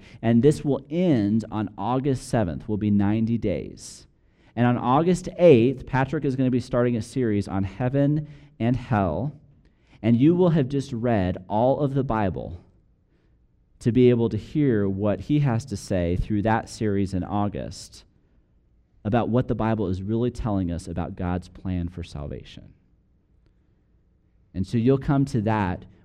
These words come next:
more prepared than you've come to any sermon. <laughs>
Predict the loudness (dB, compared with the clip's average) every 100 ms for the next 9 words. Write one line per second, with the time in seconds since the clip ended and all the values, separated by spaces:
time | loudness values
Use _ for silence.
0 | -2 0 0 -2 -2 0 2 0 -2 -2
1 | -4 -4 -2 -2 -2 -4 -4 -4 -6 -6
2 | -8